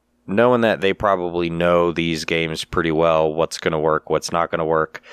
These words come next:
um, taking all that feedback, what's gonna end up breaking the game ultimately, and just updating it,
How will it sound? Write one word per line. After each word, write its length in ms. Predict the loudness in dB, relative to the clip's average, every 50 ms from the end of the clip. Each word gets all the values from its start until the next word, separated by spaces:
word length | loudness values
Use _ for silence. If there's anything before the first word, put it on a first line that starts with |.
| -20 -20 -20 -18 _ -4
um, 220 | -4 -4 -2 -2
taking 260 | -4 -4 -2 -2 0
all 80 | 0 0
that 160 | 0 0 -2
feedback, 640 | -4 -4 -4 -4 -2 -2 0 0 0 0 -2 -2 -4
what's 160 | -4 -4 -4
gonna 160 | -4 -4 -2
end 160 | -2 -2 -2
up 100 | -2 -2
breaking 380 | 0 0 0 0 0 -2 -4 -4
the 80 | -2 -2
game 240 | -2 -2 -2 0
ultimately, 800 | 0 0 0 0 -2 -2 -2 0 0 0 0 0 0 0 -2 -4 -6 -10 -20 -20 -20 -20 _ _ _ -6
and 280 | -4 -4 -4 -4 -4
just 180 | -4 -4 -2 0
updating 440 | -2 0 0 0 0 0 0 -2 -2
it, 240 | 0 -2 -2 -2